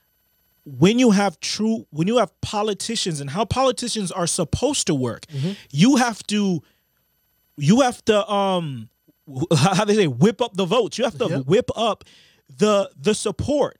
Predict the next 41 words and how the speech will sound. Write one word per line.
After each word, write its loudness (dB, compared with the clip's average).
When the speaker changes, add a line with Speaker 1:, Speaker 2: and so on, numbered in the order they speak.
Speaker 2:
Mm-hmm. -14
Speaker 1:
And 0
if -4
you -2
have -4
a -2
president, -4
and -4
that's -4
the -2
main -2
thing -4
about -2
having 0
a, 0
a 2
great -2
president, -2
is -4
that 0
Speaker 2:
Mm-hmm. -16
Speaker 1:
even 2
if -2
we're 2
at 0
odds, 0
we -4
know -2
that -6
there's -4
baseline 0
things -4
Speaker 2:
Yes. -10
Speaker 1:
that 0
we -2
all 2
can -2
agree 2
on. 0
Speaker 2:
Exactly. -14
Exactly. -4